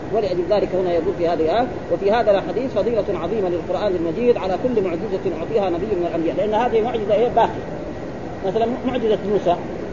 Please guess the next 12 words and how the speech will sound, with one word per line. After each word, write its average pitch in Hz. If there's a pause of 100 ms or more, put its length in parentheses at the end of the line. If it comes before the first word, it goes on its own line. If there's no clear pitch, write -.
(140)
ما 277
في 294
دحين، 220 (840)
ها، 226
معجزة 240
عيسى 214
ما 202
في، 254 (760)
لكن 208
هذه 294
معجزة 277
قاعدة، 254